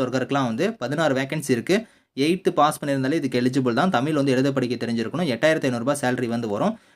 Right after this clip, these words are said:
So, பதினெட்டு வயசுலேருந்து நாற்பது வயசு வரைக்கும் இதுக்கு எலிஜிபிள் அப்படிங்கிறத கொடுத்துருக்காங்க. உங்களுக்கு எக்ஸாம்லாம் கிடையாது, டைரக்ட் இன்டர்வியூ மட்டும் தான் வந்து இருக்கும் அப்படிங்கிற மாதிரி சொல்லியிருக்காங்க. ரேடியோகிராஃபருக்குலாம் வந்து பாருங்க, பி எஸ் சி ரேடியோகிராஃபி வந்து பண்ணியிருந்தா அப்ளை பண்ணிக்கலாம். இதுக்கு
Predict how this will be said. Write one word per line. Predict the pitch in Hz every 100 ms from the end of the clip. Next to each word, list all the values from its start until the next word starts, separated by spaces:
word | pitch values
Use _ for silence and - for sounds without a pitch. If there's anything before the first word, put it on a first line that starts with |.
| _ -
So, | 151
பதினெட்டு | 143 175 185 165
வயசுலேருந்து | 165 165 156 175
நாற்பது | 139 139 151
வயசு | 151
வரைக்கும் | 143 143 143
இதுக்கு | 131
எலிஜிபிள் | 123 127 123 135
அப்படிங்கிறத | 117 123 117 110 117
கொடுத்துருக்காங்க. | 110 117 104 120 180
உங்களுக்கு | 147 123 123
எக்ஸாம்லாம் | 127 160 160 156
கிடையாது, | 127 117 113 185
டைரக்ட் | 120 131 160 135
இன்டர்வியூ | 127 131 117
மட்டும் | 117 135
தான் | 120
வந்து | 117
இருக்கும் | 110 131 120
அப்படிங்கிற | 113 117 110
மாதிரி | 113 -
சொல்லியிருக்காங்க. | 113 107 101 123 220 - _ _ 135
ரேடியோகிராஃபருக்குலாம் | 190 202 180 165 151 147 156 143
வந்து | 143
பாருங்க, | 135 147 147
பி | 147 175
எஸ் | 175
சி | 135
ரேடியோகிராஃபி | 143 165 147 135 131 127
வந்து | 135
பண்ணியிருந்தா | 123 123 127 117
அப்ளை | 120 117
பண்ணிக்கலாம். | 110 101 165 143
இதுக்கு | 139